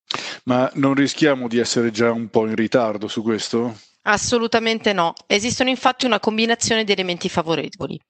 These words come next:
Speaker 2: Hai già parlato di politiche di transizione,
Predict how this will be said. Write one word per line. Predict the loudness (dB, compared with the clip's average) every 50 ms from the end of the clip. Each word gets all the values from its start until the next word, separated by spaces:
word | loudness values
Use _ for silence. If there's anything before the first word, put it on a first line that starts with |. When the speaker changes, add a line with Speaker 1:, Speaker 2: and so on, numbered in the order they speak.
| _ -18 -16 -14 -14 -14 -16 -18 _
Speaker 2:
Hai | 0 0 0
già | 2 0 0 2
parlato | 2 2 2 2 2 0 0 -2
di | -4 0
politiche | 0 0 0 2 -2 -2 -2 -2 -2
di | -2 -2 -2
transizione, | 0 0 0 -2 -4 -6 -6 -6 -2 0 0 2 2 2 0 -2